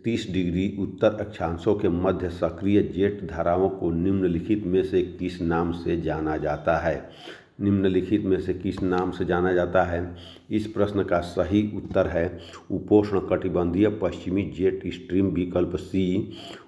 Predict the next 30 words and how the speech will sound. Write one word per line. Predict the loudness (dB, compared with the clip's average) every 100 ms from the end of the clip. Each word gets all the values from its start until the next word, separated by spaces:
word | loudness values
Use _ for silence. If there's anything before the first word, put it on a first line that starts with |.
| -8
उपोष्ण | -4 4 4 6 2
कटिबंधीय | 2 0 0 0 2 2 2 0 -4
पश्चिमी | -6 -2 -2 0
जेट | 2 2 2 -4
स्ट्रीम। | -4 2 2 0 -8 -16 -10 0
इनके | 0 2 2
बारे | 4 4 4
में | 2
भी | 2 0
जो | 0
है | -2
कि | 0 0
इस | 0 -4 -6
प्रश्न | -6 -4 -2
के | -2 2
बारे | 4 4
में | 2 0
थोड़ा | 0 2 2
डिटेल | 2 -4 -8 -4 -2 0
जान | 2 2 2
लीजिए। | 0 2 0 -2 -12 -16 -18 -20 -12
जेट | 4 4 4
धाराएं | 0 0 2 0
लगभग | 0 0 0 -4
सत्ताईस | -4 0 4 4
डिग्री | 2 -2 -2 -4
से | -4
तीस | -2 -2 -2 -2
डिग्री | -4 -2 -4
उत्तरी, | -6 -10 -2 0 2 0